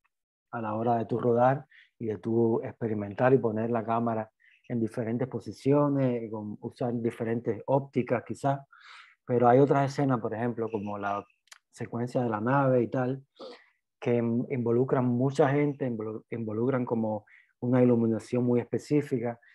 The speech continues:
entonces ahí sí es bueno ir con todo muy detallado, ¿no? Y por ejemplo con un storyboard, para esa secuencia en específico, para que todo el mundo esté como on the same page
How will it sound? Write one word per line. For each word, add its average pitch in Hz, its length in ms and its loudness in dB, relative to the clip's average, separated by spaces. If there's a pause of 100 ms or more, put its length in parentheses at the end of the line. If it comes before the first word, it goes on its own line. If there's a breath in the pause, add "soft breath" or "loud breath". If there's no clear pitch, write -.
(180 soft breath)
entonces 131 340 0
ahí 135 160 6
sí 143 140 2
es 131 40 -2
bueno 135 300 2
ir 131 180 0
con 120 240 -6
todo 127 280 0
muy 127 160 0
detallado, 110 540 -4
¿no? 151 180 -12 (400 loud breath)
Y 120 120 0
por 123 160 2
ejemplo 123 280 4
con 113 140 4
un 127 80 0
storyboard, 113 540 2 (1400 soft breath)
para 123 240 0
esa 156 140 4
secuencia 143 440 2
en 143 80 -2
específico, - 680 -10 (380 soft breath)
para 120 300 2
que 113 100 2
todo 127 140 2
el 135 80 6
mundo 143 520 6
esté 123 320 -6
como 117 680 -4
on 113 120 -8
the 110 80 -4
same 131 340 -2
page 156 480 2